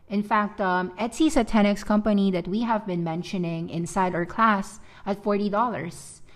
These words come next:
when it made an entry. I also said that, you know what? Even if you don't pay at forty,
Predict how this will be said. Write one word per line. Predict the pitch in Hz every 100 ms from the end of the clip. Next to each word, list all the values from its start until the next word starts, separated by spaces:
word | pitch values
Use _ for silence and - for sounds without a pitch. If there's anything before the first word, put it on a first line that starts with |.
| -
when | 202 208
it | 214
made | 196 185
an | 185
entry. | 202 240 - 165 143 - - - _ _ _ - -
I | 196
also | 190 220 320
said | - 180 185
that, | 180 156 156 - - - -
you | 202 220
know |
what? | 226 320 349 - - -
Even | 262 277 311
if | 311 285
you |
don't | 240 240
pay | 247 220
at | 220
forty, | - 202 202 294 370